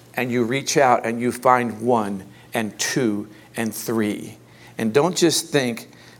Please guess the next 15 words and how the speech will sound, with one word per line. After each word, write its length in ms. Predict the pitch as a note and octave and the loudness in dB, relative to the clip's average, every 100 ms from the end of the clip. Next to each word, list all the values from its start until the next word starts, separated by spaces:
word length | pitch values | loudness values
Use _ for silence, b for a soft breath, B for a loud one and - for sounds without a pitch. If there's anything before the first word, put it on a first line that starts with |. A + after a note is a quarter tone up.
| - | 4
that 260 | B2 A#2 | 4 6
God 240 | B2+ C3 B2+ | 6 6 4
helped 480 | - C3+ B2 - - | 4 2 2 -2 -2
you 340 | A#2+ G#2+ A2 | 2 4 2
lead 360 | G#2+ A#2+ A2+ G#2 | 4 2 2 0
one 220 | A2+ A#2+ | 0 0
or 100 | A#2 | 0
two, 260 | - A#2+ | -2 -2
three 280 | A2+ - A#2 | -2 -2 -4
people 400 | A2 A#2+ G#2+ G#2+ | -4 -6 -4 -6
to 100 | G2+ | -6
Christ 360 | A2 A2+ A2 - | -2 -2 -2 -4
and 100 | G#2 | -6
that's 240 | G2 - | -4 -2
it, 240 | A2+ G#2+ | -2 -2